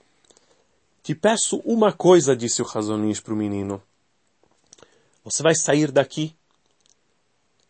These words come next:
Faça de tudo para comprovar como eles estão errados e que você é super capaz."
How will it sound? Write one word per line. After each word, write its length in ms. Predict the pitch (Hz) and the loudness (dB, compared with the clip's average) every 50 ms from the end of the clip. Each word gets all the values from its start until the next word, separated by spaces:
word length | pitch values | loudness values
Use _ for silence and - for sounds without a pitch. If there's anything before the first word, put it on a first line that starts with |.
| _ _ _ _ _ _ _ _ _ _ _ _ _ - - _ _ _ | _ _ _ _ _ _ _ _ _ _ _ _ _ -20 -20 _ _ _
Faça 560 | - - - - 185 208 247 233 - 262 240 | -18 -8 0 4 4 6 6 4 4 4 4
de 160 | 185 175 196 | 4 2 -2
tudo 460 | 165 - - 226 233 208 139 - 82 - _ _ _ _ _ _ _ _ _ _ _ _ _ _ _ _ _ _ - | -2 -2 -4 -6 -6 -6 -8 -10 -18 -20 _ _ _ _ _ _ _ _ _ _ _ _ _ _ _ _ _ _ 4
para 240 | 147 160 175 180 175 | 6 6 6 6 4
comprovar 1200 | - - 185 180 175 160 - 160 160 156 147 127 113 107 139 180 214 220 220 220 180 131 - _ _ _ _ _ _ _ _ _ _ _ _ _ - | 6 6 6 6 6 4 4 6 8 8 8 8 6 6 6 8 8 8 6 4 2 -4 -10 _ _ _ _ _ _ _ _ _ _ _ _ _ 0
como 300 | - - 233 277 277 269 | 6 8 8 8 8 6
eles 240 | 262 240 226 202 165 | 4 4 4 0 0
estão 400 | 185 180 - - - 202 214 214 | -2 -4 -4 -2 -2 0 0 0
errados 880 | 202 156 135 135 151 165 160 147 110 104 101 98 - - - - - _ _ _ - _ - | -2 -2 0 2 4 4 4 2 0 -6 -16 -14 -12 -10 -12 -12 -12 _ _ _ -20 _ -14
e 60 | 143 | -10
que 140 | 117 - 165 | -4 -2 0
você 520 | 151 165 151 - - - 196 208 214 - - | 0 2 2 2 2 4 6 6 4 4 2
é 140 | - 190 160 | 0 0 0
super 680 | - - - - - - - 359 381 - 240 202 165 | 0 -4 -4 -4 0 4 6 6 6 8 6 4 4
capaz." 760 | - 151 117 - - 113 95 90 - - - - - - - | 2 -2 -2 -2 -2 -2 -2 -4 -6 -12 -12 -12 -12 -12 -14